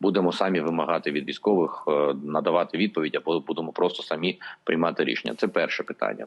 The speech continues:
Друге, яким чином, чому не, не можуть демобілізуватись, наприклад, е, інваліди першої та другої групи? Тому що це, ну, дуже странна ситуація, що якщо у вас в родині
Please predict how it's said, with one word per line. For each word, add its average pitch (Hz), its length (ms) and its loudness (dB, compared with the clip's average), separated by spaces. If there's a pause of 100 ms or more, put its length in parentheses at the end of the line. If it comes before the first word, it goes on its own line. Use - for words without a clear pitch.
Друге, 80 320 4 (640)
яким 131 340 4
чином, 117 460 4
чому 117 320 4
не, 110 120 4
не 98 340 0
можуть 98 400 0
демобілізуватись, 90 840 -2
наприклад, 90 600 -2 (380)
е, 92 200 2
інваліди 92 460 2
першої 92 340 -2
та 85 80 -4
другої 85 360 0
групи? 107 400 0 (400)
Тому 101 260 4
що 90 240 2
це, 110 220 0
ну, 95 180 0
дуже 90 240 0
странна 87 320 -2
ситуація, 107 600 0
що 92 240 -2
якщо 87 340 0
у 95 40 2
вас 92 300 -2
в 92 60 -4
родині 95 560 -2